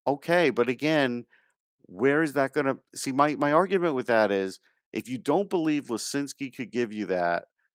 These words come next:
I don't know what your, what your expectations are for Laczynski because how many more points will Sedlak get you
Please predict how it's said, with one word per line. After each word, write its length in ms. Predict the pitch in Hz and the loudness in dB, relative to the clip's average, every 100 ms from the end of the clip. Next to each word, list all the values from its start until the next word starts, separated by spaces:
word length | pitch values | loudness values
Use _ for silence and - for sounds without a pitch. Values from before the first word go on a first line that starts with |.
| _ _ _ 98 | _ _ _ -10
I 120 | 101 | -6
don't 280 | 120 120 117 | -2 -2 0
know 100 | 107 | -2
what 240 | 107 - | -4 -2
your, 240 | 101 95 - _ _ _ _ _ _ | -4 -4 -8 _ _ _ _ _ _
what 200 | 113 - | -4 0
your 120 | 110 | 2
expectations 800 | 104 - 101 - 101 95 98 90 | 0 0 -4 -2 -4 -4 -8 -4
are 160 | 92 90 | -2 -2
for 140 | 95 | -4
Laczynski 600 | 90 92 98 87 - 85 | -6 -6 -6 -8 -8 -10
because 460 | 95 87 101 95 - - - _ _ _ - | -8 -2 0 0 -4 -20 -20 _ _ _ -16
how 200 | - 151 | -4 -2
many 180 | 175 175 | 2 0
more 260 | 156 139 | 0 -2
points 720 | 127 - 117 113 110 - - - _ _ _ | -4 -2 0 0 -2 -8 -12 -14 _ _ _
will 160 | 98 104 | -4 -4
Sedlak 600 | - 123 113 110 107 - | 0 0 2 2 0 0
get 260 | 101 - | -4 -4
you 280 | 110 95 92 | -4 -4 -8